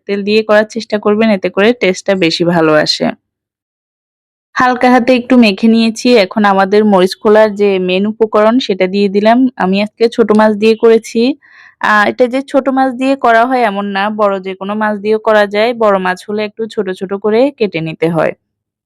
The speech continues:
এখন মাছটাকে মিশিয়ে নিচ্ছি পেঁয়াজ মরিচের সাথে। প্রথমে মাখানোর পর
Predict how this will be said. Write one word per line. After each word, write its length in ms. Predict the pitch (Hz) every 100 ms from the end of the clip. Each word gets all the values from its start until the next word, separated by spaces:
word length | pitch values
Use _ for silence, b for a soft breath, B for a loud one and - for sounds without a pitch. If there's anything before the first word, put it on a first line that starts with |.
| _ _ _ _ _ _ _ _ _ _
এখন 260 | 226 233 262
মাছটাকে 560 | 254 220 214 233 220 240
মিশিয়ে 420 | 240 208 196 214 214
নিচ্ছি 340 | 214 214 226
পেঁয়াজ 280 | 233 220 185 175
মরিচের 360 | 175 170 185
সাথে। 300 | - 190 - 214
প্রথমে 480 | 233 208 208 - 214 233
মাখানোর 520 | 208 190 208 208 214
পর 140 | 226